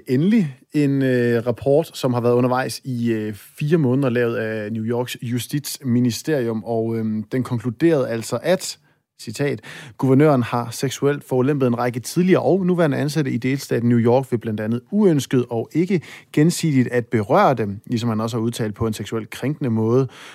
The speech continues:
og på den, øh, måde skabt et fjendtligt arbejdsmiljø for kvinder," og, øh, det her, det har jeg fundet inde på, øh, D R. Cuomo, han siger selv, "Jeg vil have, I hører det her direkte fra mig. Jeg har aldrig rørt nogen på en upassende måde,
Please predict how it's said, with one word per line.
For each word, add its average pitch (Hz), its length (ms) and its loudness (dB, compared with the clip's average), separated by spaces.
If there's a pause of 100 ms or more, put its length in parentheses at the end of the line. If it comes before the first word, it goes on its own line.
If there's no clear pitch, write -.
og 113 120 -4
på 117 100 -2
den, 127 400 0
øh, 110 380 -2
måde 117 340 0
skabt 117 400 -8
et 110 140 -8
fjendtligt 117 540 -6 (140)
arbejdsmiljø 113 600 -6
for 104 400 -8 (100)
kvinder," 117 380 -4
og, 98 280 -8
øh, 98 100 -10
det 110 80 -8
her, 104 120 -8
det 107 220 -8
har 101 160 -8
jeg 104 220 -8
fundet 113 340 -2
inde 104 160 -2
på, 107 300 -6
øh, 104 300 -4 (140)
D - 20 2
R. 117 320 -2 (760)
Cuomo, 180 340 2
han 143 220 -6
siger 131 160 -4
selv, 156 220 2 (600)
"Jeg 151 120 2
vil 143 60 -2
have, 151 120 2
I - 20 2
hører 131 120 2
det 131 100 -2
her 127 80 2
direkte 127 260 -2
fra 107 60 -8
mig. 117 300 -6
Jeg 135 80 -2
har 139 60 -2
aldrig 160 260 4
rørt 143 200 2
nogen 127 360 -2
på 135 120 -2
en 127 60 -2
upassende 123 400 -4
måde, 143 260 2